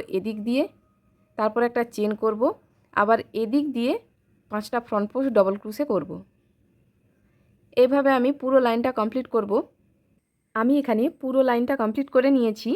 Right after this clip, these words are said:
এরপর লাস্ট যে এই ভি স্টিচটা রয়েছে এখানে আমি একটা সিঙ্গেল ক্রোশে করব। তারপর এখানে দু নম্বর চেনের মধ্য দিয়ে আমি স্লিপ স্টিচ করে দেব। এখানে যে দুটো চেন দিয়ে শুরু করেছিলাম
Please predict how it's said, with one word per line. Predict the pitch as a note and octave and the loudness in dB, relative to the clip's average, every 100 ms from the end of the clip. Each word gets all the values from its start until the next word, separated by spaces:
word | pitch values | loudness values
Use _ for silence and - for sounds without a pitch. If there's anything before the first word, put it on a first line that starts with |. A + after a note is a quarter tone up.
| A4+ _ _ _ _ _ _ - | -6 _ _ _ _ _ _ -6
এরপর | A3 A3 B3 | -4 -2 2
লাস্ট | G#3+ A#3+ C4 A3 G#3+ | 4 2 0 -12 -4
যে | B3+ | 0
এই | C#4 B3 | 0 -2
ভি | G3+ A3+ | -4 -6
স্টিচটা | - - B3 C4+ | -6 -10 -6 -2
রয়েছে | B3 G#3+ G#3 - B3+ - _ _ _ _ - | 0 0 0 -2 -6 -6 _ _ _ _ -8
এখানে | A#3 A#3+ A#3 | -4 -2 0
আমি | A3+ | 0
একটা | A3 A#3 | 0 -2
সিঙ্গেল | A#3 G#3 G3+ A3+ | -6 -2 0 -2
ক্রোশে | A#3+ A#3+ B3+ | -4 -4 -2
করব। | A#3 A3 G#3 E4+ - _ _ _ _ _ _ _ _ _ _ _ _ | 0 -2 -2 -4 -8 _ _ _ _ _ _ _ _ _ _ _ _
তারপর | A3 A#3 C4 | 0 2 2
এখানে | C#4+ C4 A3 B3 - _ _ _ - | 0 0 -2 -4 -6 _ _ _ -10
দু | G#3+ | -2
নম্বর | A#3+ C4 C4 C4+ | 0 2 2 2
চেনের | C4+ A3+ A#3+ | 0 -2 -2
মধ্য | A#3 G#3 G3+ G#3 | -2 -2 -2 -4
দিয়ে | G#3 G#3 | -2 -2
আমি | G#3 G#4+ - _ | -2 -4 -8 _
স্লিপ | - A#3+ A#3+ | -8 -6 -6
স্টিচ | - C4 | -6 -4
করে | G#3+ F#3+ | 0 0
দেব। | E3+ E3 - _ _ _ _ _ _ - | 0 -4 -10 _ _ _ _ _ _ -10
এখানে | A3+ C4 B3+ | -4 -2 0
যে | B3 | 0
দুটো | A3 A3+ C4 | 0 -2 -2
চেন | B3 A#3+ | 0 0
দিয়ে | B3 B3+ | 0 -2
শুরু | - C4 | -4 -4
করেছিলাম | C#4+ C4+ G#3+ G#3+ | 0 0 -2 -2